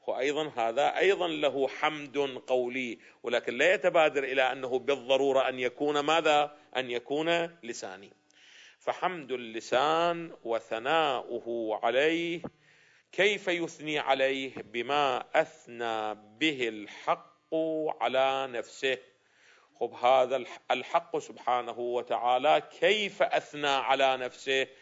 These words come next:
من الذي بين لنا ذلك؟ قال: "الأنبياء"، المبين لنا على لسان الأنبياء.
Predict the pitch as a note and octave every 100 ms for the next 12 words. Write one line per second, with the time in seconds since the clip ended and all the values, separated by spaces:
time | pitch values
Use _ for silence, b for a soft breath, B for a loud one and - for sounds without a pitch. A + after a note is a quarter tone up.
0 | B B C3 D#3+ G3+ G3+ F#3+ F3 D#3+ D#3
1 | D3 B2+ D3+ D3 C#3+ C#3 C3+ C3+ C3 C#3
2 | D#3+ F3+ - - C3+ C3+ C3+ B2+ A#2 B2+
3 | A#2+ C3+ C#3+ C#3+ - - A#2+ A#2+ A#2+ B2+
4 | C3+ A#2 A2 A2 B2 D#3 E3+ F3 F3 B
5 | B C3 C3 A2 A2 A2 D3 E3+ F#3 G3
6 | F#3+ F#3+ _ - A2+ G#2 G2+ G#2